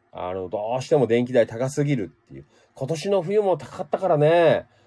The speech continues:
もう皆さん大変だったと思うんですけど、まあ夏もエアコンね、結構ずっとかけてると結構ね、大変なので、えー、まあそんなあたりをね、えー、ぜひ利用していただきたいなと、えー、そんな風に思っています。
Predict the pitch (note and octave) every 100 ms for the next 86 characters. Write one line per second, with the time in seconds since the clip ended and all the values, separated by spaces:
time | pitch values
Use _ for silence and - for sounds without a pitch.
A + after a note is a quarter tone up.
0 | _ G#2+ A2+ G#2+ G#2 G2+ A#2 B2+ B2+ G2+
1 | A#2 C3 C#3+ B2 F#2+ F#2+ F#2 F2 F2 -
2 | F2 F#2+ A#2+ A2 A2+ - D3 G2+ G2+ A2
3 | - G2+ F2+ - C3+ G#2 - G2 F2+ E2+
4 | - _ _ - A#2 A#2 A#2+ A#2+ B2+ A#2
5 | F#2+ E2+ D#2+ F#2+ - A#2+ G#2 G2 F2+ E2
6 | F#2 G2 G#2 G#2 G#2 E2+ C#2+ A#1+ _ _
7 | _ - G#2 F#2+ G2+ G2 - G#2+ G#2 G#2
8 | B2 D3+ G#2+ D#2+ _ - A2+ - _ -
9 | F2+ F2 G2+ F#2 E2 F2 F2 E2+ E2+ E2
10 | F#2 - A2+ G#2 F#2 E2 - - _ _
11 | _ E2 D#2 D2+ F#2 F2 D3 C3+ F2 F2
12 | F2+ - D2+ D2 A#1+ -